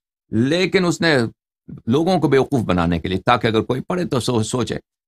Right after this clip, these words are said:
کہ قوی میں اور صحیح میں فرق ہوتا ہے، حالان کہ جو حدیث جو، یعنی اس، اس میں وہی قوت ہے جو صحیح مسلم کی حدیث کی قوت ہے، اور رجال بھی وہی ہیں، تو یہ س-، صحیح بشرط مسلم ہوا۔ اور مسلم نے اس حدیث کو نقل بھی کیا ہے،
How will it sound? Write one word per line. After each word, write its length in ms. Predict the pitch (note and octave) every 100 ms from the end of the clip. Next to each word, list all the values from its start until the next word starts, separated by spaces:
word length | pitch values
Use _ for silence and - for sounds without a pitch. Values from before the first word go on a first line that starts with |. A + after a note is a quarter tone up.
| -
کہ 60 |
قوی 360 | - A2 A#2+ C3
میں 100 | A#2
اور 140 | G#2+
صحیح 200 | G2 G#2+
میں 100 | A2
فرق 240 | F2+ G2+ -
ہوتا 200 | D2+ D#2
ہے، 40 |
حالان 400 | E2+ G#2 B2+ A#2+
کہ 120 | F2
جو 200 | D#2+ G2
حدیث 340 | F#2 - A#2+ G#2
جو، 120 | G2+ -
یعنی 220 | F#2+ G2+
اس، 160 | G2+ G#2 -
اس 140 | G#2+
میں 100 | B2
وہی 200 | G2 D#3+
قوت 420 | F#3+ E3 D3 D3+
ہے 180 | - D3+
جو 140 | C3 G2
صحیح 180 | A2
مسلم 280 | G#2+ G#2 C3+
کی 100 | G2+
حدیث 360 | - - G2 -
کی 80 | D#2
قوت 320 | F2 D#2 -
ہے، 40 | - _ _ _ _ _ _ _ _ -
اور 160 | A#2 G2+ G2+ D#2+ G2
رجال 300 | G#2 B2+ C#3
بھی 80 | A#2+
وہی 140 | F#2+
ہیں، 80 | F2
تو 340 | - _ -
یہ 100 | A2+
س-، 340 | A#2+ G#2+ - -
صحیح 300 | - C3+ G#3
بشرط 260 | D#3+ C#3+ A#2+
مسلم 300 | G2+ E2+ D#2
ہوا۔ 140 | - _ _ _ _ _ _ _ _ _ _ _ - A2 - _ _ _ _ _ _ _ _ _ _ -
اور 120 | B2+
مسلم 280 | C#3 C#3 F3+
نے 100 | E3+
اس 140 | -
حدیث 160 | E3 D#3+
کو 80 | E3+
نقل 280 | A#3 A#3
بھی 140 | G3+ E3+
کیا 280 | C3 F#2
ہے، 60 | -